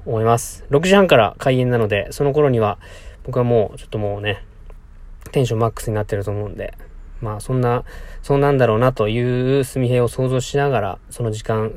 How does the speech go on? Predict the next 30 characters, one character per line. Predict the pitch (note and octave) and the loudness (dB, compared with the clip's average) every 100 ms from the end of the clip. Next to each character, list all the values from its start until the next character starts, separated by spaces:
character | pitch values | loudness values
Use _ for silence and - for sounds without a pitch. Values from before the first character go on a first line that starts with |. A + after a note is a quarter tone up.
| - | -8
過 | |
ご | A#2+ | -6
し | - | -4
て | A#2 | -4
も | A2+ | -2
ら | A2+ | -2
え | |
た | A2 | 0
ら | A2+ | -2
ま | G#2 | -2
た | - G#2 - - - - - - - - - - - - - - | -6 -10 -12 -20 -18 -20 -20 -20 -20 -20 -20 -18 -18 -18 -10 -6
嬉 | A#2 | -4
し | |
い | A2+ | -2
な | A2 | -2
と | A2 - - - - - | -4 -12 -20 -20 -16 -6
思 | B2 | -2
い | A#2 | 0
ま | G#3 | -2
す。 | - - - - - - | -6 -14 -16 -20 -20 -10
は | - | -4
い。 | A2+ - - - - - - - - | -4 -4 -20 -20 -20 -20 -20 -12 0
以 | |
上 | D#3+ C3+ | 4 4
で | |
す。 | - - - - - - - - - | 4 -2 -10 -14 -18 -20 -20 -20 -14
最 | - B2+ | -2 0
後 | A2+ | 2
ま | |
で | G#2 G#2 | 0 -4